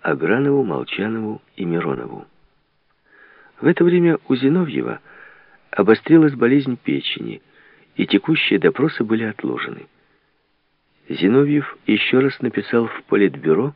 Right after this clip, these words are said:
туманно принимая на себя ответственность за убийство Кирова. Это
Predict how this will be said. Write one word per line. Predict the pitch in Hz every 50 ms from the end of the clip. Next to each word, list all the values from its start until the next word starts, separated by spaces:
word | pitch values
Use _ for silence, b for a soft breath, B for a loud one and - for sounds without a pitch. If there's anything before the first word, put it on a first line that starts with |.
| _ _ _ _ _ _ _ _ _ _ _ _ _ _ _ _
туманно | _ - 90 92 104 120 135 139 139 139
принимая | 143 - 123 113 110 101 92 101 110 117
на | 120 117 107
себя | - - 98 107 107 98
ответственность | 90 - - 85 104 113 - - - - - 120 113 107 101 - _ - - - -
за | - 82
убийство | 80 73 71 82 92 110 - - - 98 95
Кирова. | - - - - 65 62 62 58 53 - - _ B B B B B B B B B B B B B B B
Это | - 113 113 - 117 110 -